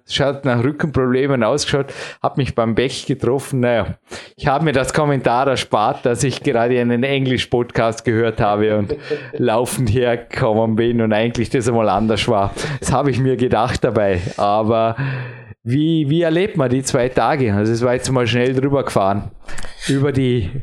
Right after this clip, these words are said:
den Vormittag von heute decken wir dann auch noch ab, aber vor allem der gestrige Tag war jetzt mal ein Schnellprogramm. Vor allem vielleicht auch die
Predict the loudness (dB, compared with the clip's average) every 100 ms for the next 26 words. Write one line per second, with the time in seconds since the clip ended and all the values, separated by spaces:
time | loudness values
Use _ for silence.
0 | -8 -12 -20 -12 -4 -2 2 2 2 0
1 | -2 0 2 2 0 0 -2 -2 -2 0
2 | 2 2 2 2 0 0 0 2 0 0
3 | 0 0 0 -2 -2 -2 -2 0 2 2
4 | 0 0 0 0 0 0 0 0 0 0
5 | 0 2 2 2 0 0 0 0 0 -2
6 | 0 0 0 -2